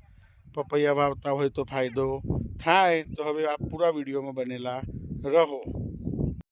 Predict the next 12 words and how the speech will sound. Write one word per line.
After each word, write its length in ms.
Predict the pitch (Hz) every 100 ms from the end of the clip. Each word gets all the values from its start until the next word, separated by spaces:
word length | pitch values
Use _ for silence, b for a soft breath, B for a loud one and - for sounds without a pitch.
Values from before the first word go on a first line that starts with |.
| - 139
મિત્રો, 560 | 139 - 143 139 135
હવે 320 | 120 135 143 139 139 139 135 131 - - B B - -
બીજા 240 | 131 143
ખેતરમાં 500 | 135 139 - 135 139
પણ 340 | 120 135 139 127
પપૈયાનો 760 | 131 117 135 131 131 131 131 - - - -
રોપાઈ 440 | 120 127 151 165
ગયા 280 | 147 143 127
છે, 180 | - 117
ચોપાઈ 420 | - 120 170 175
ગયા 280 | 143 127 117
છે, 340 | - 117 120